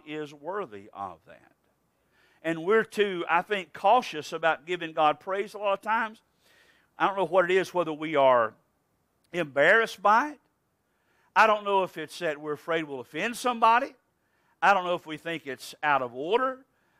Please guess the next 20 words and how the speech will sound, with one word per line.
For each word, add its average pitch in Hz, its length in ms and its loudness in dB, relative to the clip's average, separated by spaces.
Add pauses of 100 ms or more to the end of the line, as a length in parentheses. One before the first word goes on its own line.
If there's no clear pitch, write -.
I 165 120 2
don't 185 80 -4
know 185 60 2
if 175 120 -6
we 160 140 -8
just 147 300 -12
feel 175 160 -2
like 165 220 2
it's 147 200 -10
not 156 300 -2
what 135 340 -2
we're 160 280 -2
supposed 214 520 -2
to 175 80 -20
do 190 140 -6
personally. 208 400 -4
I 170 120 2
don't 196 200 0
know 226 200 -6
that. 107 240 -20